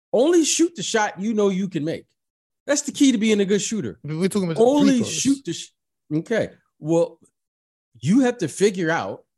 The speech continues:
Speaker 1: how to make that shot.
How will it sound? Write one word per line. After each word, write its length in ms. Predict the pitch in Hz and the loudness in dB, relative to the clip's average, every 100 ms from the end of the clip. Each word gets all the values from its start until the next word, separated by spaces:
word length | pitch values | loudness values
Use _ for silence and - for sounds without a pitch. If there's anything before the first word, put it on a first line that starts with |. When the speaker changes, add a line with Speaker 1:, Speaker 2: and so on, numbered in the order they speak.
| _ _ _ _ _ _ _ | _ _ _ _ _ _ _
Speaker 1:
how 460 | - 139 127 127 143 - | -6 -4 -2 -6 -10 -10
to 100 | 156 | -6
make 360 | 127 131 127 - | -4 -4 -6 -6
that 200 | 123 - | -6 -6
shot. 300 | 214 135 | -6 -8